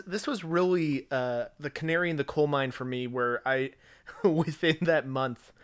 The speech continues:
I already had to replace the truck I had at the time, uh, and <laughs> it started a litany of more car-related,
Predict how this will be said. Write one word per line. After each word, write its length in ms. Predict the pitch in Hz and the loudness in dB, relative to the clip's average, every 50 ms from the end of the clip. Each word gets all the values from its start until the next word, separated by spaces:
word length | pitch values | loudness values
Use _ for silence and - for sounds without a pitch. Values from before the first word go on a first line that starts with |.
| - - - - _ - | -20 -20 -20 -20 _ -2
I 120 | - 147 147 | 2 6 8
already 320 | 147 147 143 143 143 143 | 8 8 8 8 6 6
had 240 | 147 151 139 135 131 | 4 4 4 4 2
to 100 | - 143 131 | 0 -4 -4
replace 560 | 131 123 - - 143 127 127 - - - - - - | -4 -4 -2 -2 0 0 0 -2 -4 -12 -14 -14 -10
the 100 | 135 131 | -10 -8
truck 300 | - - - 131 - 131 | -6 -2 -2 -2 2 0
I 60 | 120 | 0
had 160 | 113 123 117 | 2 2 0
at 80 | 113 - | 0 -2
the 80 | 123 120 | -6 -12
time, 400 | - - 123 117 117 117 113 - _ _ _ - _ _ _ _ _ _ _ - | -8 -6 -6 -4 -6 -6 -8 -12 _ _ _ -20 _ _ _ _ _ _ _ -8
uh, 420 | 131 127 120 117 117 117 117 120 - _ _ - | -6 -4 -2 -2 -4 -4 -6 -8 -12 _ _ -4
and 340 | 156 139 135 131 131 127 139 - - 151 - - - 202 | -2 0 0 0 -2 -4 -6 -6 -6 -8 -8 -4 -4 -4
<laughs> 320 | - - - _ - 202 | -4 -6 -8 _ -8 0
it 220 | 165 147 143 139 | 0 0 0 0
started 320 | - - - 170 156 151 143 | -4 0 4 4 6 6 4
a 20 | |
litany 420 | 131 127 139 135 - 143 135 131 127 | 4 2 0 0 0 0 -2 0 -2
of 180 | 123 117 110 | -2 -4 -6
more 580 | 135 131 131 131 131 131 131 127 123 120 117 - _ _ _ _ _ _ - | -6 -4 -2 -2 0 0 0 0 -2 -4 -6 -10 _ _ _ _ _ _ -14
car-related, 960 | - - - 143 131 131 135 131 131 131 123 123 117 117 117 117 110 104 104 | -12 -6 0 2 4 4 4 2 0 -2 -2 -2 -2 -2 -2 -6 -6 -8 -10